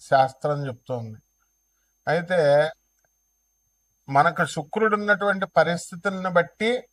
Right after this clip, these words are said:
ఈ యొక్క, ఆ, శుక్ర మహాదశ అనేటటువంటిది అక్రమార్జితమా, న్యాయార్జితమైనటువంటి ధనాన్ని ఇస్తుందా అన్నది చెప్పబడుతుందన్నమాట. అలాగే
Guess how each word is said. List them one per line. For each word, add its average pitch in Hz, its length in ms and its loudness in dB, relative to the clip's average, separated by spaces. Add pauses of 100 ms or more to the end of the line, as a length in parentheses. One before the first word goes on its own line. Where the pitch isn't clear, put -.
(680)
ఈ 156 60 -8
యొక్క, 156 600 4 (600)
ఆ, 139 380 6
శుక్ర 175 400 -2
మహాదశ 160 920 4 (140)
అనేటటువంటిది 147 1300 -4 (160)
అక్రమార్జితమా, 156 1040 0
న్యాయార్జితమైనటువంటి 143 1600 -2
ధనాన్ని 131 540 -4
ఇస్తుందా 127 680 0
అన్నది 135 360 -10 (120)
చెప్పబడుతుందన్నమాట. 113 1000 -6 (1200)
అలాగే 175 640 4